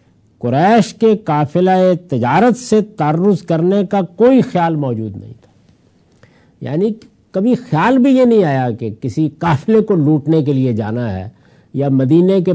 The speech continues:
پاس سے تھوڑے فاصلے سے ایک تجارتی قافلہ گزر رہا ہے، چلیے کچھ مال حاصل ہو جائے گا،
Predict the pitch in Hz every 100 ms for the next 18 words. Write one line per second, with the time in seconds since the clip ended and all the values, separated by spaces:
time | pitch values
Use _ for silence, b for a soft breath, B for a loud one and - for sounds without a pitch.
0 | 147 147 170 - 165 139 156 165 139 120
1 | 127 156 160 135 147 135 131 - 127 135
2 | 139 170 156 131 123 170 180 147 147 156
3 | 160 147 139 b b b 156 156 185 185
4 | 165 131 135 131 170 131 135 160 147 113
5 | 117 113 120